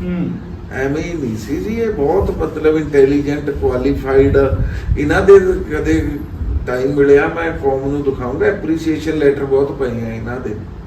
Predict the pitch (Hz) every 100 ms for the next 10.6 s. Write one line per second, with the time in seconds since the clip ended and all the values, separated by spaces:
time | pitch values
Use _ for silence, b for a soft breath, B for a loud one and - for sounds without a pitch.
0 | - 185 151 120 B B - 120 123 -
1 | 123 123 127 135 123 123 - 131 131 131
2 | 127 - 123 123 123 120 117 B B B
3 | - 135 135 131 131 131 139 139 127 113
4 | 131 135 131 107 131 127 127 131 127 127
5 | 123 123 123 120 143 - 127 123 120 123
6 | 123 123 120 117 117 123 123 117 120 110
7 | 113 - 110 120 120 123 120 120 B B
8 | B - 127 123 147 143 135 123 - B
9 | B - - 120 127 131 143 123 - 135
10 | 135 135 131 139 131 127